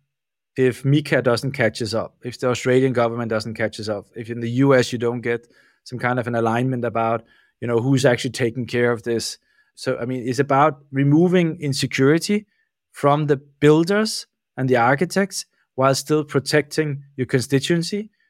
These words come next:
from making, you know, you know, bad calls. And whether you are libertarian or not is not what we're discussing here, but we're discussing a long arc of innovation, which is moving a lot slower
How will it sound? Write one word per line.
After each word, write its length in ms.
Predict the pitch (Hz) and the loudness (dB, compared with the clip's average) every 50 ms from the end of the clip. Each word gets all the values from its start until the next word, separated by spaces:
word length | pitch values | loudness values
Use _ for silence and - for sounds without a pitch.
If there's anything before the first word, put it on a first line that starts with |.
| _ _ _ | _ _ _
from 220 | _ 139 135 127 | _ -6 -6 -2
making, 500 | 123 127 131 131 - - 143 135 131 127 | 0 0 0 0 2 2 2 2 0 -2
you 80 | 135 131 | -6 -6
know, 300 | 127 123 123 120 120 123 - _ _ | -4 -2 -2 -2 -4 -6 -14 _ _
you 120 | 131 135 | -8 -6
know, 100 | 131 123 | -6 -4
bad 320 | 113 127 127 127 127 - | 0 2 2 2 2 0
calls. 540 | - - 131 127 131 135 139 139 139 - - _ _ _ _ _ _ _ _ _ | -4 -2 0 0 0 0 -2 -4 -6 -10 -12 _ _ _ _ _ _ _ _ _
And 240 | - 131 131 120 123 | -10 -8 -8 -6 0
whether 240 | 127 143 151 156 170 | 2 2 4 4 4
you 160 | 151 143 143 | 4 4 4
are 180 | 139 131 127 127 123 - - _ - - - | 4 4 2 0 -2 -8 -12 _ -20 -18 -6
libertarian 800 | - 131 127 127 120 131 - - 139 131 135 151 160 170 175 165 | 0 2 2 4 2 0 2 4 4 4 6 4 4 2 2 2
or 100 | 139 131 | 0 0
not 300 | 127 127 139 165 - - _ _ _ _ _ _ | 0 -2 -2 -4 -6 -10 _ _ _ _ _ _
is 180 | - 139 127 - | -6 -6 -4 0
not 220 | 135 143 147 143 - _ _ _ | 0 0 0 -2 -6 _ _ _
what 140 | 147 135 | -2 0
we're 120 | 135 135 131 | 2 2 2
discussing 460 | 123 113 - - 127 127 127 147 143 | 2 0 0 0 0 2 2 0 -2
here, 240 | 143 151 165 180 165 | -2 -2 -2 -2 -4
but 120 | - 131 | -4 -4
we're 140 | 120 127 127 | -2 -2 -2
discussing 640 | 127 123 - - 131 131 135 127 143 143 143 139 139 - _ _ _ _ _ _ _ _ | -2 -6 -4 -2 -2 0 0 0 -2 -4 -4 -6 -10 -12 _ _ _ _ _ _ _ _
a 80 | - 127 | -2 0
long 440 | 127 131 135 139 139 156 165 170 151 | 0 4 6 6 6 6 4 2 0
arc 320 | 127 135 135 139 147 143 | 0 2 2 2 4 2
of 120 | 143 120 123 | 2 0 2
innovation, 580 | 127 127 117 113 117 127 131 - - 160 156 | -2 0 2 2 2 0 0 -4 -6 -6 -4
which 140 | 135 131 117 | -4 -4 -4
is 140 | 131 123 123 | -4 -4 -2
moving 320 | 131 135 143 143 151 143 | 0 0 0 0 0 -2
a 40 | 131 | -2
lot 300 | 123 123 127 143 151 147 | -2 2 2 2 2 2
slower 580 | - - - 127 123 127 127 143 147 143 139 | 0 -2 0 0 2 2 2 2 0 0 -2